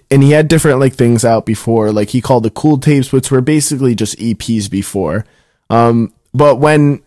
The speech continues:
you know, when this album was released, he talked about how a bi-, major influence, like, in this album, especially, was The Life of Pablo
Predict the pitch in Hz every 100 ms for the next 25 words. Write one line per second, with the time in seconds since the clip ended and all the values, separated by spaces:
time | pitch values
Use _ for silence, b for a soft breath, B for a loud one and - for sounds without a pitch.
0 | - 143 131 131 131 135 139 139 131 151
1 | 180 175 - 147 131 135 151 135 117 123
2 | 120 120 b b b 131 127 117 151 120
3 | 151 160 165 131 135 135 131 127 - 107
4 | _ 123 120 - 127 127 - 131 143 131
5 | 120 120 120 - - 151 - 143 131 123
6 | 117 - 117 117 113 110 117 101 107 98